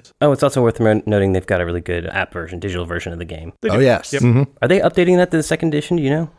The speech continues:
Speaker 3: I don't know if they're updating it to the second edition, but they've updated it all the way through the Oblivion
Speaker 1: Yes.
Speaker 3: expansion. So it's got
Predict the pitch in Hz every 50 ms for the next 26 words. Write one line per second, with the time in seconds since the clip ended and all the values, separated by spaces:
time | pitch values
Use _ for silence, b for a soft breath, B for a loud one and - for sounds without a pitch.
0 | _ _ - - 90 - - 110 110 117 - 139 143 143 - - 139 127 117 107
1 | - - 101 92 92 92 87 85 - - - 87 87 87 - - 87 - - 95
2 | 90 82 87 90 90 - - 87 82 - 92 - - 101 95 87 104 107 - -
3 | - 123 117 123 113 101 107 101 - - - 98 95 95 98 90 90 90 92 90
4 | - - - 98 92 87 87 92 87 78 76 85 82 80 90 107 113 120 127 127
5 | 139 143 - - - 107 98 - 147 147 147 - - 165 165 165 - - - 101
6 | 104 101 - - 120 117 123 117 107 - -